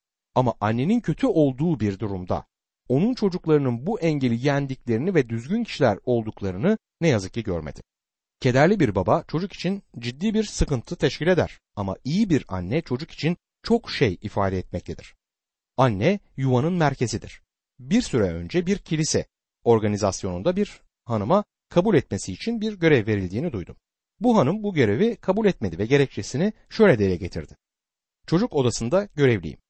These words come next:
Beni izleyen üç çift göz var ve ben onları Tanrı'ya yöneltmek istiyorum." Tanrı kadını yuvaya koydu ve onu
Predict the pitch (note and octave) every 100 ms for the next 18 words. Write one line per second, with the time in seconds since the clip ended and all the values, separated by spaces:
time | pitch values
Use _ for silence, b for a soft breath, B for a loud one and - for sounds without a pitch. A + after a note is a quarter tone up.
0 | _ - B2+ A3+ G#3 C3 A2 C#3 F#3+ -
1 | _ - B3+ - - G3 - - C3+ G#2+
2 | D2 - - G#2+ B2 D3 A2 G2 F#2 F3
3 | G3+ _ _ - C3 A2+ C#3 C3+ G#2+ F2+
4 | - F2 - F#2+ D2 - _ _ _ _
5 | _ _ - D#3 G#3 B3+ F3 D#3 G3 F#3+
6 | B2+ A#2+ A2+ G2+ F#2+ F2 B2+ F3+ B2 G#2+
7 | A2+ A2 E3+